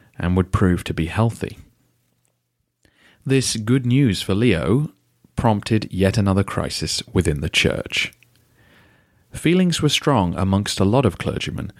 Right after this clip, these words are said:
that the emperor should not be permitted to marry for a fourth time. Enough was enough. This feeling was widespread enough that the general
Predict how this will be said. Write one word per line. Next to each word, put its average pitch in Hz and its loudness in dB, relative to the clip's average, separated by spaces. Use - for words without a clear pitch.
that 101 -2
the 92 2
emperor 98 2
should - -4
not 92 0
be 95 -2
permitted 92 -2
to 92 -6
marry 90 -2
for - 0
a 98 2
fourth - -2
time. 82 -2
Enough 95 2
was 80 0
enough. 95 0
This 139 2
feeling 180 2
was 117 0
widespread 123 0
enough 85 -2
that 82 -4
the 90 -2
general 107 0